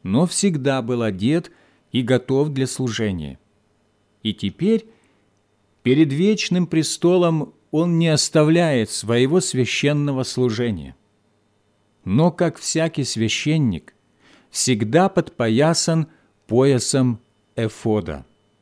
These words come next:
Хорошо нам, ибо он не перестал совершать дела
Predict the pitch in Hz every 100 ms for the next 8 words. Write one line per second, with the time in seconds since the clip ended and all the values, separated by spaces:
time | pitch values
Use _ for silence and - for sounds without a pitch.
0 | _ _ _ _ _ _ _ _ _ _
1 | _ _ _ _ _ _ _ _ _ _
2 | _ _ _ _ - 156 196 - 220 196
3 | 117 78 - _ _ _ _ _ _ _
4 | _ _ _ 131 151 165 165 233 240 202
5 | 185 190 190 208 - - 170 160 - 143
6 | 123 110 - 175 170 101 110 123 160 190